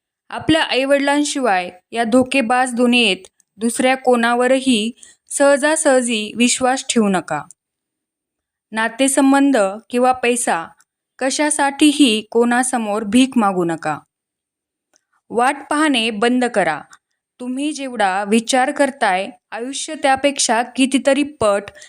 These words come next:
जास्त वेगाने निघून चाललंय. या तीन गोष्टी चुकूनही कोणाला सांगू नका. एक, तुमच्या पर्सनल लाईफबद्दल. दोन,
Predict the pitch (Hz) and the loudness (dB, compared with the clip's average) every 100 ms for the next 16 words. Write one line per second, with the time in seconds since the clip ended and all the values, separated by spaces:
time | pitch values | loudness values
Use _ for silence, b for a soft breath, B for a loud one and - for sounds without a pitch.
0 | _ 202 254 269 - 311 262 226 226 208 | _ -2 -2 -2 -2 0 2 0 -2 -2
1 | 226 247 233 254 233 180 156 147 143 _ | -4 -2 2 4 2 0 -2 -6 -8 _
2 | _ _ _ _ _ _ _ _ _ _ | _ _ _ _ _ _ _ _ _ _
3 | _ _ _ 262 277 285 320 349 349 339 | _ _ _ -2 -2 0 2 4 4 2
4 | - 262 240 262 269 269 269 269 285 269 | 0 2 2 2 0 2 2 4 2 2
5 | 220 208 214 254 269 240 214 190 170 - | 0 0 0 -2 -2 -4 -4 -6 -6 -6
6 | - _ _ _ _ _ _ - 226 226 | -8 _ _ _ _ _ _ -6 -2 -2
7 | 220 - _ _ _ - 285 294 240 247 | -6 -20 _ _ _ -2 0 2 2 0
8 | 254 247 254 262 262 240 214 180 185 165 | 0 -2 2 2 2 0 -2 -2 -2 0
9 | 156 160 - _ _ _ _ _ _ 196 | -4 -6 -12 _ _ _ _ _ _ -2
10 | 233 240 208 | 2 2 0